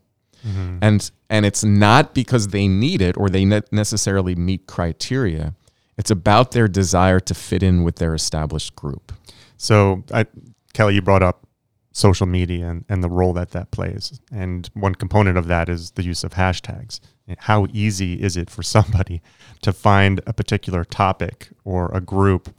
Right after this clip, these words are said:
Speaker 1: just by clicking on a hashtag? And then the interacting of those videos and the scrolling and the engagement,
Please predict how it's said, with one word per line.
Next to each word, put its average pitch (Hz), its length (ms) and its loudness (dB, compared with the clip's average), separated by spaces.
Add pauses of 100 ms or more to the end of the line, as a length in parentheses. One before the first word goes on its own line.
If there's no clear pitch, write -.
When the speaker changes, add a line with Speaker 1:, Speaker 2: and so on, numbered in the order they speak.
Speaker 1:
just - 240 -2
by 92 140 2
clicking 90 640 -6
on 92 200 -6
a 85 60 -6
hashtag? 90 600 -4 (260)
And 104 140 2
then 113 160 4
the 98 140 2
interacting 90 640 -2
of 82 120 -8
those 85 200 -6
videos 82 460 -6
and 80 100 -10
the 80 40 -10
scrolling 87 580 -2
and 82 100 -10
the 82 120 -8
engagement, 85 580 -4